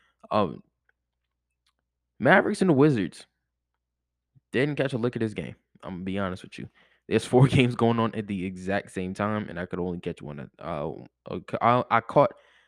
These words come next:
one and a half, to be fair. I caught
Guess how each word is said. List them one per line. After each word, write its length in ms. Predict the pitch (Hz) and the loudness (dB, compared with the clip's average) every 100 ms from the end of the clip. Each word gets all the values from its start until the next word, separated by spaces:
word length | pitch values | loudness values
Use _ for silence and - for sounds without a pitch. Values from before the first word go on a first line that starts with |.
| _ | _
one 320 | 107 127 190 | -12 2 4
and 140 | 156 113 | 6 4
a 40 | |
half, 380 | 98 90 - - | -2 -8 -14 -10
to 120 | 95 | -10
be 120 | 64 | -10
fair. 200 | 64 - _ _ _ _ | -14 -20 _ _ _ _
I 80 | 104 | -8
caught 340 | - 135 120 | 4 6 6